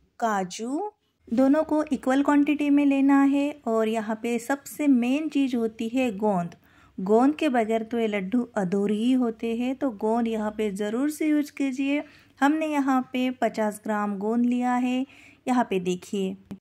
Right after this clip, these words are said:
क्योंकि ये लड्डू मैं थोड़ी सी कम मात्रा में बना रही हूँ, इसलिए मैंने वही मेजरमेंट दिखाया। लेकिन अगर आप इसे एक केजी के मेजरमेंट से या फ़ाइव केजी के मेजरमेंट से बनाना चाहते हैं, तो ये पूरा उसका मेजरमेंट है।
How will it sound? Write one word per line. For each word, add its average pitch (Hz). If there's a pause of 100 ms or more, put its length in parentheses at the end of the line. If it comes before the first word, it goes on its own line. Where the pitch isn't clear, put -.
(140)
क्योंकि 269
ये 311
लड्डू 262
मैं 254
थोड़ी 220
सी 254
कम 302
मात्रा 302
में 277
बना 202
रही 196
हूँ, 285
इसलिए 202
मैंने 196
वही 196
मेजरमेंट 240
दिखाया। 240 (580)
लेकिन 254
अगर 214
आप 214
इसे 208 (320)
एक 269
केजी 240
के 240
मेजरमेंट 208
से 202
या 202
फ़ाइव 214
केजी 240
के 233
मेजरमेंट 208
से -
बनाना 190
चाहते 208
हैं, 233
तो 262
ये 196
पूरा 196
उसका 190
मेजरमेंट 185
है। 185